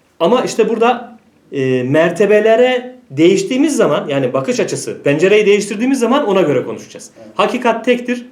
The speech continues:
Speaker 1: değişmez, başkalaşmaz. Hükümler farklılık arz eder. Üst mertebeden baktık, tevhid, mutlak tevhid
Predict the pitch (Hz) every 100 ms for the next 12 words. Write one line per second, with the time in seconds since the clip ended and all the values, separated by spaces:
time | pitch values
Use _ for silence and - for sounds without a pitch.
0 | - _ 214 165 - 185 135 - 110 -
1 | 95 - - _ _ _ _ _ _ -
2 | 139 170 165 208 240 - - _ 139 127
3 | 123 117 104 90 92 - _ _ _ _
4 | 269 277 - 185 151 143 131 127 139 185
5 | 254 - 185 170 190 - - - 131 147
6 | 208 208 170 139